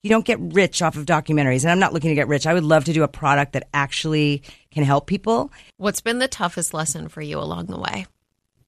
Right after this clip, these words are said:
Speaker 1: Oh my God. I mean, lesson. Um, losing my husband, uh,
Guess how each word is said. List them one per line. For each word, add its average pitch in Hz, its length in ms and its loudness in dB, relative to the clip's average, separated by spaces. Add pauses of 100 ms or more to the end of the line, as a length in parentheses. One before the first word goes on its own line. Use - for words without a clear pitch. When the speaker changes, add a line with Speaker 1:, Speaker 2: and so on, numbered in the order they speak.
(280)
Speaker 1:
Oh - 120 -20 (180)
my - 80 -20
God. - 320 -20
I - 40 -8
mean, 127 220 8 (280)
lesson. 117 500 -2 (720)
Um, 123 480 4 (680)
losing 160 320 2
my 139 120 6
husband, 120 680 2 (960)
uh, 117 300 2